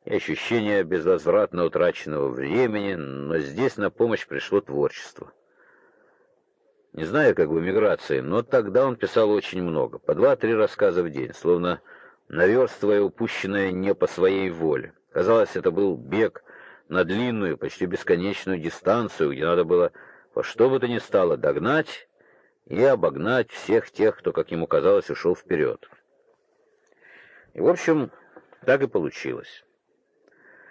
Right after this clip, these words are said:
Дистанция длиной в жизнь, увы, слишком короткая, если складывать ее из дней и лет, но заполненная письмом, русским алфавитом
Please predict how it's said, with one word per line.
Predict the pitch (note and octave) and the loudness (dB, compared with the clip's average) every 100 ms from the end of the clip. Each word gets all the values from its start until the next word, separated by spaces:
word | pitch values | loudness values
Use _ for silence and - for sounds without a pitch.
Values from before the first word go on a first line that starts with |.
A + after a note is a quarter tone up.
| - _ _ _ _ _ | -20 _ _ _ _ _
Дистанция | - - D#3 D3+ D3 | -4 4 4 4 2
длиной | B2 B2 C3+ C3+ | 2 2 2 0
в | F#2+ | 0
жизнь, | C3 D3 G2+ | -2 -2 -2
увы, | A2 G#2 | 0 -2
слишком | - A#2+ A2 A2 G2 | -2 -4 -2 -2 0
короткая, | F2 G2 C#3 - - E2+ | 0 4 2 2 2 2
если | D2+ - | 0 -6
складывать | D2+ - G2+ G2+ F2 D#2+ E2+ | -12 0 2 4 2 -2 -4
ее | F2 F2+ | 0 2
из | E2 C#2+ | 0 -6
дней | D2 F#2 F#2+ E2+ | -10 -4 -2 -2
и | |
лет, | F2+ C#3 C#3 - - _ _ _ _ _ _ _ _ | 0 0 0 -10 -20 _ _ _ _ _ _ _ _
но | - A2+ A2 | -6 -2 2
заполненная | G#2+ - A#2+ A#2+ G#2+ G2+ G2 F2+ E2 - | 2 2 0 -2 -2 -4 -2 0 -2 -6
письмом, | - F2+ - G#2 C3 A#2+ D#2+ _ _ _ _ _ _ _ _ _ _ _ _ _ _ _ _ _ _ - | -10 -8 -6 -2 0 0 -4 _ _ _ _ _ _ _ _ _ _ _ _ _ _ _ _ _ _ -10
русским | D2 A2+ - A2 F#2+ | -2 -2 -2 -4 0
алфавитом | F2 - G#2+ G2 D2+ B1 | 0 2 2 2 -2 -10